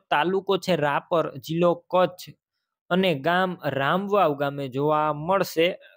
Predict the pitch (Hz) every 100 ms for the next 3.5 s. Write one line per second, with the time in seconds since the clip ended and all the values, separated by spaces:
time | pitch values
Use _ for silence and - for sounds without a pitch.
0 | _ _ - 202 214 - 220 214 214 214
1 | 202 180 185 175 175 170 170 180 175 165
2 | 151 170 190 180 180 170 165 - 135 139
3 | 147 143 143 143 147